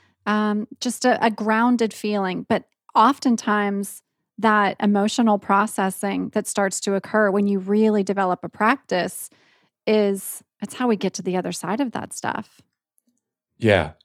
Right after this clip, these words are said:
Speaker 2: And yeah, I'm really glad you brought that up because once that stuff starts coming up, a lot of people think, "Oh, I must be doing something wrong."
Speaker 1: Right.
Speaker 2: Or,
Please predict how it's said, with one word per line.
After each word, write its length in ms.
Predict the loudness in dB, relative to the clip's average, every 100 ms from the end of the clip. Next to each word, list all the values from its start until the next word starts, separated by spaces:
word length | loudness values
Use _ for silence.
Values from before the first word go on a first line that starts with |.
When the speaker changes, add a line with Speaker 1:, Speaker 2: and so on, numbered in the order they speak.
| _
Speaker 2:
And 260 | 4 6 6
yeah, 260 | 8 8
I'm 440 | 6 2 2 0 6
really 260 | 6 6
glad 280 | 4 4 4
you 60 | 2
brought 320 | 0 0 0
that 140 | 0
up 220 | 0 0 0
because 560 | -2 0 -2 0 -4 -10 _ _ -8
once 420 | 0 0 0 2
that 180 | 2 2
stuff 460 | 2 2 0 -6 _ -16
starts 340 | -2 0 0
coming 300 | -2 -2 0
up, 280 | -2 -2 -6 _ _
a 120 | -4
lot 380 | -2 -2 -2 0
of 120 | 0
people 340 | 0 -2 -2 -4
think, 380 | -2 -2 -2 -8 -6
"Oh, 500 | 0 2 0 -2 -8 _ _ _ _ _ _ -6
I 320 | 0 4 6
must 280 | 4 2 0
be 100 | -2
doing 320 | 0 0 -2
something 560 | -2 -2 -2 -4 -4 -4
wrong." 720 | -2 0 0 -2 -6 -10 -10 -6
Speaker 1:
Right. 300 | -2 4 6
Speaker 2:
Or, 440 | 8 8 4 2